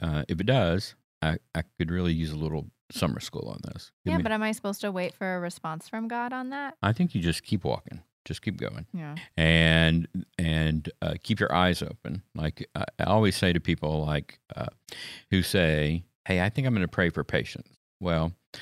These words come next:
Speaker 1: see, I think those kind of moments are invitations for opportunities that all hinge on our,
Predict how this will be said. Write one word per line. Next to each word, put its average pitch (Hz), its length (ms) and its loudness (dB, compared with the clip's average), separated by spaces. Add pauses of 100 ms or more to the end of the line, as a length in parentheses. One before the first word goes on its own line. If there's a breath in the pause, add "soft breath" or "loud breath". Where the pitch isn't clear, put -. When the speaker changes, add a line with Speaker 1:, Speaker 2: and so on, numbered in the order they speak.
(240 loud breath)
Speaker 1:
see, - 80 4
I 120 160 8
think 160 240 0
those 104 240 6
kind 110 160 2
of 92 60 4
moments 90 560 0
are 82 380 4
invitations 101 760 4
for 80 540 0 (100)
opportunities 87 920 0 (600)
that 87 220 2
all 104 300 4
hinge 98 400 2
on 82 240 2
our, 82 480 2